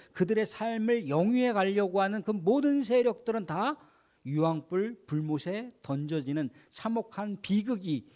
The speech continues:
그들의 시간이라는 겁니다. 사랑하는 성도님들, 우리는 정말 이 거대한 영적 타락, 영적 탈선의 이 세속가치가 정말 하늘을 찌를 듯한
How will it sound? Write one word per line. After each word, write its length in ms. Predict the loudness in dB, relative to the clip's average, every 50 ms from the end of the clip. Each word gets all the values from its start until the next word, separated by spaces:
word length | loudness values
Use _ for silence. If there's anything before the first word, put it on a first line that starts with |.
| _ _ _
그들의 500 | -6 -4 -2 0 2 2 0 0 -2 -4
시간이라는 720 | -4 -4 -4 -2 -2 -2 -2 -2 0 0 0 -2 -2 -4
겁니다. 480 | -4 -8 -10 -10 -14 -16 -18 -20 -20 -20 _ _ _ _ -20 -20 -20 _
사랑하는 320 | -2 0 2 2 2 2
성도님들, 280 | 0 -2 0 2 0 0
우리는 640 | 2 2 0 0 0 0 -2 -4 -6 -6 -8 -8 -10 -12
정말 500 | -8 -6 -4 0 2 2 4 2 2 0 -6 -16 -20 -20 -20 -8
이 360 | _ -2 0 0 0 -2 -4 -8
거대한 560 | -6 -2 2 2 4 4 2 0 0 -2 -2
영적 640 | -2 -2 -2 -2 -4 -6 -6 -6 -6 -6 -12 _ -10
타락, 440 | -6 -4 -2 -2 -2 -4 -6 _ _ -6
영적 600 | -4 -2 -2 -2 -2 -4 -6 -8 -8 -10 _ _
탈선의 1160 | -18 -12 -8 -6 -4 -4 -4 -6 -8 -6 -2 -2 0 0 -2 -2 -4 -4 -4 -4 -6 -8 -10 -14 -20 -20 -20 -14 _
이 220 | 0 0 0 0 -2
세속가치가 1040 | -2 -2 -2 -2 0 -2 -6 -6 -4 _ -4 -4 -4 -4 -8 -8 -6 -4 -4 -4
정말 280 | -4 -4 -6 -6 -6 -6
하늘을 380 | -6 -6 -6 -4 -2 -2 -4 -4
찌를 380 | -4 -8 -6 -4 -4 -4 -4
듯한 720 | -6 -12 -14 -14 _ -8 -6 -6 -6 -6 -8 -8 -8 -8